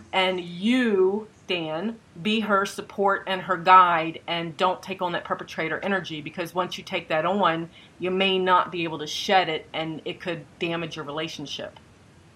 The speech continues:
And we, we took that to heart. And so I just have, I mean, literally, I have no interest in doing, you know, that type of play. I, I think,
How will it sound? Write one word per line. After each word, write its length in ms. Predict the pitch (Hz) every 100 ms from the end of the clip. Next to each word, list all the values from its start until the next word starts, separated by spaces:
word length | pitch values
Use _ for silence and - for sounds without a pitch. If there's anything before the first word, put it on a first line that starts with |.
| - - _ - - - 160
And 400 | 180 180 180 180
we, 140 | 220
we 200 | 208 247
took 300 | 247 285 -
that 240 | 214 202
to 80 | 202
heart. 520 | - 202 196 151 - -
And 320 | 185 180 180
so 560 | - - 214 202 202 -
I 140 | 208
just 220 | 214 233 -
have, 440 | 214 196 190 - - - - -
I 60 | -
mean, 140 | 220
literally, 440 | 208 226 233 196 -
I 80 | 214
have 180 | 214 185
no 300 | 208 214 214
interest 460 | 202 - 185 -
in 120 | 185
doing, 480 | 170 202 180 156 160 - - - - - - - - _ -
you 120 | 196
know, 120 | 185 170
that 460 | 170 165 - -
type 380 | - 190 180 180
of 220 | 180 -
play. 560 | - - 220 254 143 139
I, 300 | - 160 160 -
I 280 | 156 165 196
think, 640 | 202 - 175 170 - -